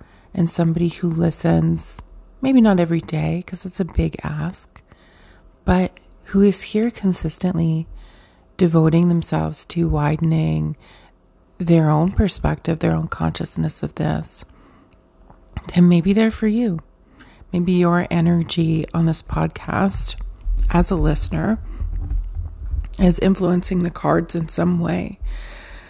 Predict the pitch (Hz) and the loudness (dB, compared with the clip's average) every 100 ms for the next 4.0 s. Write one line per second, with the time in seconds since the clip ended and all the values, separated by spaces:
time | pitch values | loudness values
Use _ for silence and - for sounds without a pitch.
0 | - - - - 233 233 226 254 208 165 | -20 -20 -4 2 4 4 2 0 0 -4
1 | - - - - - - - _ - 240 | -10 -20 -20 -20 -20 -20 -20 _ -8 -2
2 | 240 202 202 214 202 190 190 175 175 - | 0 0 -2 0 0 -4 -8 -10 -8 0
3 | 180 175 170 160 160 190 190 - - | 2 2 2 0 0 -2 -4 -6 -6